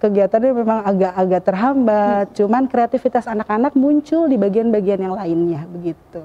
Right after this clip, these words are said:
Speaker 2: Dan sepertinya juga ini prestasinya tidak kalah, eh,
Speaker 1: Iya.
Speaker 2: menarik nih, Bu, untuk dibahas, karena di masa pandemi ini malah semakin kreatif ya para
Speaker 1: Betul,
Speaker 2: siswa-siswi untuk
Speaker 1: betul,
Speaker 2: berkompetisi
Speaker 1: betul.
Speaker 2: nih.
Speaker 1: Keluar
Speaker 2: Bisa dijelaskan
Speaker 1: semuanya.
Speaker 2: juga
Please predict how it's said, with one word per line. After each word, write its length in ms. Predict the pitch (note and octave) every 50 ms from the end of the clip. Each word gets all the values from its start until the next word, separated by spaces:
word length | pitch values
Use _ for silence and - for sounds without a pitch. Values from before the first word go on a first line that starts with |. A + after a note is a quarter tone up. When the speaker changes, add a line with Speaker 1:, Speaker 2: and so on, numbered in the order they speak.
| D#3 D#3 E3 F3 E3+ E3 E3+ - - G3+ G3
Speaker 2:
Dan 400 | G3 G#3+ G3+ G#3 G#3+ G#3+ G#3+ G#3
sepertinya 600 | - - G#3+ - - A3 - - A3+ G#3+ A3+ B3+ C#4
juga 480 | A#3 A3+ A#3 G3+ F#3+ F#3+ A3 A3 A3 -
ini 380 | - G#3+ A3+ B3+ C4+ C4 - -
prestasinya 720 | - A#3 A3+ A3 - - G#3 F#3+ - A3 G#3 G#3+ A#3+ C4
tidak 380 | - B3+ A3 G3+ G3 C#3 - -
kalah, 380 | A3 G3+ G3+ G3+ G3 G3 G3+ - - - - - - - - - - -
eh, 60 | F#3+
Speaker 1:
Iya. 80 | G#3 G#3+
Speaker 2:
menarik 480 | G3+ G#3+ A3 A3 A#3 B3+ C#4+ D#4 D4+ D4+
nih, 160 | C#4 B3+ A#3
Bu, 160 | A3+ A3+ A3+
untuk 160 | A3 A3+ -
dibahas, 480 | A3 A3 G#3+ G3+ G#3+ G#3 G#3+ A3+ A3 -
karena 320 | - A#3 A3 B3 D#4 E4+
di 80 | D#4 C#4 B3+
masa 180 | A#3+ A#3 - A#3+
pandemi 480 | - A#3 A#3 A#3 A#3 A#3 A#3 A3+ A3+
ini 160 | A#3 C4+ F4
malah 320 | F4+ C#4+ C#4 D#4+ G4 F#4 - - - - - -
semakin 640 | - C4 C4 C4 B3 - C#4 C#4 C4+ C4+ C4+ C4+
kreatif 400 | - - D4 D#4 E4+ F4 - F#4
ya 160 | - D#4 - -
para 160 | C#4 B3+ D#4
Speaker 1:
Betul, 160 | D#4 D#4 D4+
Speaker 2:
siswa-siswi 400 | D4 C#4+ C#4+ C#4+ C#4 C#4 C4+ B3+ A#3+ C#4
untuk 160 | C4 A#3+ -
Speaker 1:
betul, 80 | B3 C4 C4+
Speaker 2:
berkompetisi 640 | C4 C4 B3+ A#3+ A#3 A3 G#3+ C#4 C#4 C4 - D#4 D#4+ D4+
Speaker 1:
betul. 40 | C4+ B3+
Speaker 2:
nih. 60 | A#3 A3+
Speaker 1:
Keluar 320 | A3+ A3+ A3+ A3 G#3+ G3+
Speaker 2:
Bisa 200 | G3 G3 F#3+ A#3+ A3
dijelaskan 420 | A#3+ G#3+ B3 A#3+ B3 B3+ C4 B3+ B3+
Speaker 1:
semuanya. 60 | B3+ D#4
Speaker 2:
juga 120 | D4 F4